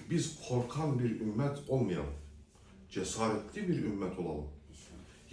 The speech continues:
Speaker 1: Yaptığımız ibadette, evliliğimizde, ticaretimizde, ne bileyim, e, hayat içinde korkmadan aslanlar gibi cesaretli ve yürekli olarak vazifemizi yapalım. En ufak bir karanlıktan,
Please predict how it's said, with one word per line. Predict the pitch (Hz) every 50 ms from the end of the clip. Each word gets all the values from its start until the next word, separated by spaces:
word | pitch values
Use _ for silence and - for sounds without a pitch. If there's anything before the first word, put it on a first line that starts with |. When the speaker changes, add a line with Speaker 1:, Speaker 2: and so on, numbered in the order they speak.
| 117 127
Speaker 1:
Yaptığımız | - - - 151 160 165 170 143 - - 117
ibadette, | 117 113 123 123 117 120 117 113 - - 135 123 98 - - - - - - - - - - -
evliliğimizde, | 110 110 107 107 110 110 107 110 107 107 107 101 - - 123 117 104 87 - - - - - - - - - - - -
ticaretimizde, | - - 107 101 101 107 107 107 - 110 107 104 101 - - 120 117 107 - - - - - - - - - - - -
ne | 101 107 110
bileyim, | 131 127 123 123 117 104 92 - - - - - - - - - - -
e, | - - - - - - - - -
hayat | - 113 120 156 165 165 143
içinde | 123 - 135 135 151 147 - - -
korkmadan | - 175 - - - 127 113 107 104 98 90 87 87 - -
aslanlar | 113 113 - - - 131 127 127 127 123 139 147 156 139 123
gibi | 113 110 - 104 95 87 -
cesaretli | - 113 110 - - 117 120 120 117 117 - - 151 131
ve | 120
yürekli | 107 101 101 104 110 107 107 - 180
olarak | 185 175 156 135 120 107 95 - 104
vazifemizi | 101 95 98 92 95 95 92 90 85 92
yapalım. | 90 87 82 - 78 78 76 76 - - - - - - - - - - - - - -
En | - 180 202 180
ufak | 147 151 143 - 127 135
bir | 156 143 - -
karanlıktan, | 131 131 127 127 127 123 123 120 - - 143 143 123